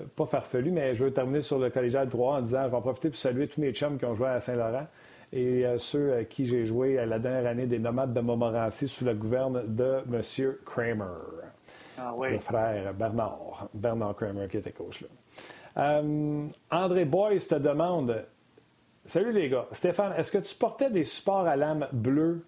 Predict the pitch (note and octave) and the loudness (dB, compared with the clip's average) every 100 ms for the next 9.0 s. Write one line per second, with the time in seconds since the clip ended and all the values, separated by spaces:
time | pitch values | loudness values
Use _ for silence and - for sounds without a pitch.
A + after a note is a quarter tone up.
0 | - B2+ B2+ B2+ - C3 D3 - C#3 - | -2 0 2 2 2 2 2 0 -4 2
1 | D3+ C#3 C3 B2+ E3 E3+ C3+ A#2+ - F3 | 2 4 2 2 2 2 2 0 -2 -2
2 | C#3+ - D3+ C#3+ E3 F#3 F3 A#2 F3 E3+ | -2 0 0 2 2 0 -2 0 2 2
3 | C3+ B2+ D3+ - C#3+ B2 C#3+ C#3 A#2 G#2+ | 2 2 0 0 -2 0 2 2 0 -4
4 | - G#2 - - - - - - - - | -6 -10 -12 -20 -18 -10 -6 -4 -4 -6
5 | - - - - - _ _ - - - | -12 -16 -18 -18 -20 _ _ -20 -20 -20
6 | - - - - C#3 D3 G3+ G#3 D#3 D3+ | -20 -20 -20 -10 -2 4 4 4 4 4
7 | - E3+ E3 B2+ - B2+ C3+ B2+ C#3 C3+ | 4 2 2 -2 -4 0 2 2 2 2
8 | C3 C3 C3+ C3+ B2 A#2+ - - C3+ | 2 2 2 0 0 -2 -4 -4 -6